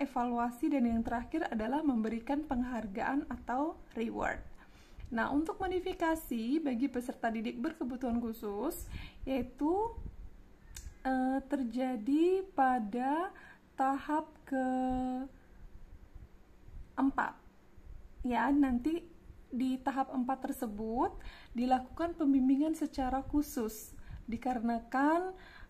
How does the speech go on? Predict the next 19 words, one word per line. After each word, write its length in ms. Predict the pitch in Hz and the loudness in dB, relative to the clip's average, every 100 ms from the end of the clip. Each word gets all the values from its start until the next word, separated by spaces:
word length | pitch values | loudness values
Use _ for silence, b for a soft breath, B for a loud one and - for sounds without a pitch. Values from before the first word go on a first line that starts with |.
| - | -4
eh, 720 | - 240 233 233 233 240 262 - - | 0 2 2 0 0 -2 -4 -8 -4
kebutuhan 560 | 285 247 277 285 302 311 | 0 2 2 2 2 2
peserta 400 | 311 294 - 240 | 0 0 0 0
didik 320 | 240 285 269 | 2 0 0
yang 240 | 262 254 | 2 2
berbeda-beda. 880 | 247 240 214 202 202 208 196 190 - - B B B B B | 2 0 -2 -4 -2 -2 0 0 0 -8 B B B B B
Nah, 240 | 233 214 | -2 0
di 80 | 214 | -2
sini 640 | 226 240 226 220 226 277 339 | -2 -2 0 2 4 4 4
lebih 240 | 233 285 | 4 6
menekankan 720 | 294 247 - 240 240 285 320 | 6 4 2 0 0 0 0
pada 240 | 302 277 311 | 2 0 2
pembelajaran 640 | 285 240 233 220 254 247 | 4 6 4 2 0 0
individual 800 | 262 240 240 233 214 226 254 330 | 2 2 2 -2 -2 0 2 4
bagi 320 | 262 208 240 | 2 0 -4
siswa 400 | - 220 - 269 | -4 -6 -2 -2
berkebutuhan 720 | 254 277 269 214 - 233 233 | 0 -2 -2 -8 -6 -4 -2
khusus 400 | 233 233 220 208 | -2 -6 -6 -8
ya, 400 | - - - 302 | -6 -2 0 0